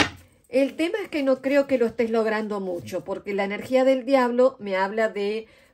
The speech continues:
de una cuestión que tú no logras controlar del todo, mi ser divino. Es un amor caprichoso, es una situación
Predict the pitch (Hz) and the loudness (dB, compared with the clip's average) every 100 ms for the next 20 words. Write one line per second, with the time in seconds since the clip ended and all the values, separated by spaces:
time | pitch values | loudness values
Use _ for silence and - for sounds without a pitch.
0 | _ - 208 208 226 226 208 - 226 220 | _ -12 -8 -4 -4 -4 -8 -2 -2 0
1 | 233 233 202 202 214 202 196 202 214 214 | -2 -4 -6 -4 -4 -2 0 0 -2 -4
2 | - - 190 185 185 185 180 180 165 185 | -10 -4 -2 -2 -4 -4 -2 -2 -4 -4
3 | 185 180 - 240 269 208 156 - _ - | -6 -8 -4 0 2 0 -6 -10 _ -10
4 | 202 196 - 180 165 185 170 160 160 226 | -8 -8 -6 -6 -4 -6 -6 -6 -8 -8
5 | 233 233 202 208 233 226 220 - _ _ | -6 -4 -4 0 2 2 0 -10 _ _
6 | - 208 175 - 285 285 277 262 269 - | -4 -4 -4 -2 0 2 4 4 4 -4
7 | _ _ _ 233 247 240 254 233 220 214 | _ _ _ 0 0 0 -4 -2 -4 -8
8 | 214 208 202 - 233 226 226 | -10 -10 -8 0 2 2 0